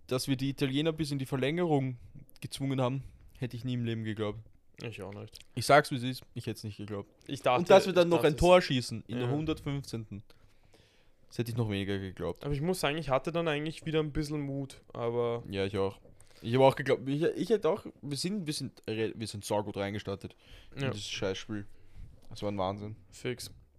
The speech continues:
Speaker 2: Es ist wirklich heftig, das Spiel. Also war wirklich sehr, sehr gut. Und ja, regen wir uns nicht auf. Wir haben gegen
Speaker 1: Zwei null Tschechien.
Speaker 2: Tschechien zwei null, wer hat's geschossen? Wer hat die Tore geschossen?
Speaker 1: Haberer, was ist jetzt los?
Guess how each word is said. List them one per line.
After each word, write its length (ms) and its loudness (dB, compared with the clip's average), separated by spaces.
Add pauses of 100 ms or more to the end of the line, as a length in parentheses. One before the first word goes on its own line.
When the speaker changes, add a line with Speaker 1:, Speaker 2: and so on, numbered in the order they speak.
(140)
Speaker 2:
Es 160 -6
ist 220 -10
wirklich 280 -6
heftig, 360 -6
das 120 -8
Spiel. 320 -10 (180)
Also 220 -8
war 160 -6
wirklich 320 -10
sehr, 300 2
sehr 180 0
gut. 280 -6 (580)
Und 260 0
ja, 360 4 (380)
regen 260 -2
wir 80 6
uns 160 0
nicht 160 -2
auf. 240 2 (200)
Wir 140 4
haben 80 2
gegen 220 0
Speaker 1:
Zwei 260 8
null 320 8
Tschechien. 560 4 (180)
Speaker 2:
Tschechien 320 2
zwei 140 0
null, 180 2
wer 80 4
hat's 120 0
geschossen? 320 -2 (180)
Wer 160 2
hat 100 -12
die 100 -4
Tore 180 0
geschossen? 180 6
Speaker 1:
Haberer, 420 8
was 120 0
ist 140 -12
jetzt 440 -4
los? 320 -2